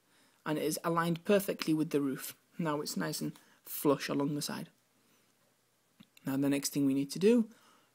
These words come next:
is to do the exterior walls. Make sure we're in first level. Home, wall.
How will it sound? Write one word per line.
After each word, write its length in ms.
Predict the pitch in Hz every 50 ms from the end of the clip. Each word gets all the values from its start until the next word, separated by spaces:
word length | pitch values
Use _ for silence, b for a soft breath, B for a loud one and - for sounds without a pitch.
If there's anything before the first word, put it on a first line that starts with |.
| b _ -
is 140 | 185 165 -
to 220 | - - - 165 - _ _ -
do 120 | - 156
the 120 | 160 170 190
exterior 560 | 196 - - - - 285 233 180 156 151 143
walls. 420 | 135 139 139 135 147 - - - _ _ _ -
Make 240 | 165 147 - -
sure 160 | - - 151 143
we're 120 | 139 139
in 100 | 135 143
first 280 | - - 165 175 - -
level. 340 | 196 196 208 214 214 208 - _ _ _ b b b b b b b b b b b b b _ _ _
Home, 520 | - - 160 180 196 202 196 202 208 208 - _ _ _ -
wall. 540 | 196 170 160 156 160 160 160 165 165 -